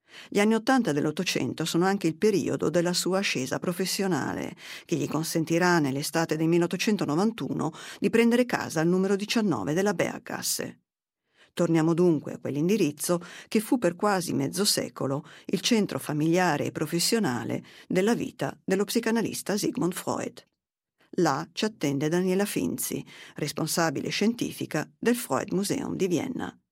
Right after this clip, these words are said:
Oggi e nella prossima puntata ci dirà di più di questo luogo iconico e di come, dopo un lungo restauro da quattro milioni di euro, il museo abbia ripreso a tutelare e promuovere tutto ciò che attiene alla persona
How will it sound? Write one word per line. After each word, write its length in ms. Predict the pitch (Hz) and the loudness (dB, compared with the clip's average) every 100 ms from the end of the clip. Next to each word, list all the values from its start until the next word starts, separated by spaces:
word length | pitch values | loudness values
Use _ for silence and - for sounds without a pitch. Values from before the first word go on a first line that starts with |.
| _ _ _ _ _ | _ _ _ _ _
Oggi 440 | - 165 160 131 - | 0 2 0 -4 -8
e 100 | 135 | -8
nella 240 | - 135 | -6 -6
prossima 400 | - 156 - 165 | -4 -2 0 0
puntata 640 | 165 226 220 147 131 170 160 - - | 2 0 0 -2 0 -4 -4 -12 -8
ci 140 | - 247 | 0 4
dirà 260 | 254 160 | 6 4
di 120 | 151 240 | 2 2
più 240 | - 156 | 2 0
di 120 | 175 | 0
questo 260 | 196 208 214 | -2 -2 0
luogo 260 | 214 208 | 2 2
iconico 760 | 220 220 - 92 - - - - - _ | -2 -2 -2 -2 -6 -6 -8 -8 -16 _
e 160 | - 147 | -8 -6
di 120 | 147 | -6
come, 500 | - 185 160 120 - | 0 2 2 0 -4
dopo 240 | 139 - | -6 -6
un 140 | 147 165 | -2 2
lungo 260 | 190 175 | 4 4
restauro 600 | 170 165 185 196 175 - | 2 0 2 2 2 0
da 100 | - | -2
quattro 320 | 151 160 165 170 | -2 -4 -2 0
milioni 360 | 165 175 156 | 2 2 2
di 120 | 175 | 2
euro, 420 | 220 120 - 151 156 - - - | 0 -2 -4 -4 -6 -10 -14 0
il 140 | 202 | 4
museo 500 | 254 285 123 117 120 | 6 4 0 -2 -4
abbia 280 | - 170 180 | -2 0 2
ripreso 460 | 185 190 226 180 - | 2 2 2 2 -4
a 40 | |
tutelare 640 | - - 156 175 165 147 | -8 -8 -2 0 0 -2
e 60 | 143 | -6
promuovere 640 | 147 151 165 175 160 156 | -4 0 2 4 2 0
tutto 280 | 151 214 202 | -2 -4 -4
ciò 220 | 190 208 | -2 -2
che 140 | 202 180 | 0 -2
attiene 640 | - - 190 160 123 - | -4 -2 0 2 0 -6
alla 220 | - 123 - | -12 -12 -8
persona 600 | 135 - 180 170 151 | -4 0 2 2 2